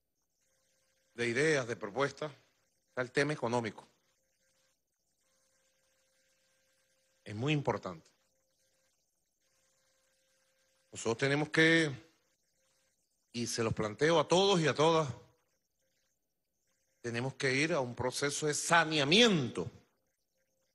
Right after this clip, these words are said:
de reequilibrio de todo el sistema económico, desde el municipio,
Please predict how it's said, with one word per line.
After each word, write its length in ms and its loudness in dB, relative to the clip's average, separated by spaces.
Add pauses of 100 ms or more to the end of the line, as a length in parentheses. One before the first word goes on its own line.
(2250)
de 140 6
reequilibrio 1080 4 (1800)
de 80 0
todo 880 4
el 120 0
sistema 680 2
económico, 1300 2 (640)
desde 460 4
el 40 2
municipio, 1300 2